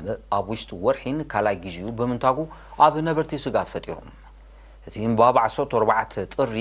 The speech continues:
ክልተ ሽሕን ዒስራን ኣርባዕተን ኖትጊ ምንባሩ ዝጠቐሱ ጸብጻባት እቲ ተደጋጋሚ ክስተት ኣብታ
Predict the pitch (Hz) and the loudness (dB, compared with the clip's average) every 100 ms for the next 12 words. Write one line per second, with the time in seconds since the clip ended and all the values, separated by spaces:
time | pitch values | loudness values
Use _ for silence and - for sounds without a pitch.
0 | 135 - 104 92 98 90 101 98 95 92 | -4 -4 -4 -4 -4 -4 0 2 2 0
1 | - 92 120 120 110 95 87 95 90 120 | -2 -4 -4 -4 -6 -6 -6 -8 -2 0
2 | 127 98 123 151 - - - - 120 143 | 0 -4 -8 -10 -18 -20 -12 -6 -2 0
3 | 131 - 110 - 98 - 135 110 - - | 0 -2 -6 -6 -6 0 4 4 0 -8
4 | - - - - - 98 - 101 110 110 | -20 -20 -20 -20 -18 -14 -10 -2 2 4
5 | 120 110 117 113 - 123 - 123 120 120 | 4 4 2 0 -4 -6 -2 -4 0 0
6 | 107 - | 0 2